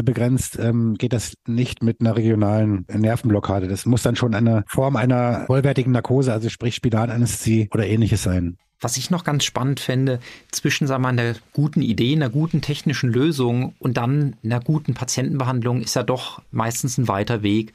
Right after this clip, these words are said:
Speaker 2: Ich fänd's ganz spannend, ein bisschen mehr zu erfahren noch, wie Sie das umgesetzt haben. Also wen mussten Sie vielleicht einbinden innerhalb vom Krankenhaus, um die technischen Aspekte abzubilden, vielleicht auch die Klinikadministration oder auch Kolleginnen und Kollegen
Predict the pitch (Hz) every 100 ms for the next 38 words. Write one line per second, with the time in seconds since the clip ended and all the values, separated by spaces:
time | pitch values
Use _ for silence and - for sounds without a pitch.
0 | _ - - - 156 - 143 131 - 131
1 | 143 120 160 - 156 139 131 170 - 147
2 | - 139 139 135 127 - 127 139 160 156
3 | 147 - 139 160 120 117 - - 110 110
4 | 113 117 131 156 175 - 147 131 127 117
5 | - - 107 156 165 156 151 147 127 127
6 | - 131 123 123 127 117 117 120 120 -
7 | - 120 123 110 - 165 - 165 - 127
8 | - 123 - - - - 113 123 117 120
9 | 113 120 107 151 - 120 - 165 156 -
10 | 139 135 - 135 127 - 123 120 117 117
11 | - - - 123 127 139 139 131 117 -
12 | - 117 139 147